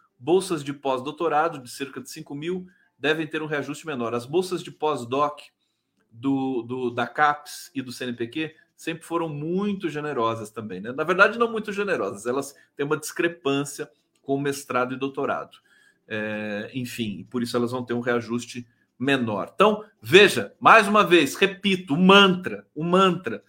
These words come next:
pra vocês, a tônica, é, do meu trabalho agora nesse ano de dois mil e vinte e três,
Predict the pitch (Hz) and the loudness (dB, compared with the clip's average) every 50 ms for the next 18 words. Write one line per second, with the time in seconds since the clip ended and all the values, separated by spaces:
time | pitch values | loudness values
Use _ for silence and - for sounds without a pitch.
0 | _ _ _ - 135 135 - 131 131 123 - - 160 160 170 175 175 175 - _ | _ _ _ -2 -2 -2 -2 -2 -6 -6 -6 -2 2 4 4 2 2 0 -12 _
1 | _ - 135 131 - - - - 165 165 180 180 185 180 180 185 170 175 180 - | _ 0 0 0 0 -2 -2 -2 0 0 0 0 -2 -2 -2 -2 -4 -4 -6 -10
2 | _ _ _ _ _ - - 135 143 147 - - 127 139 143 143 147 156 151 151 | _ _ _ _ _ -2 0 2 2 2 0 -4 -6 -4 -2 -2 -2 -2 -2 -2
3 | 156 135 123 120 131 135 139 143 139 123 117 120 127 135 139 143 143 143 143 139 | -2 -2 0 2 2 4 4 4 2 0 -2 -2 -2 -2 -2 -2 -4 -8 -10 -8
4 | - - 139 139 139 139 139 135 147 139 123 117 123 127 127 139 165 175 - _ | -6 -4 -4 -4 -4 -4 -6 -6 -6 -6 -6 -6 -6 -6 -8 -8 -12 -14 -12 _
5 | - 165 180 208 202 - | -2 0 0 0 0 -2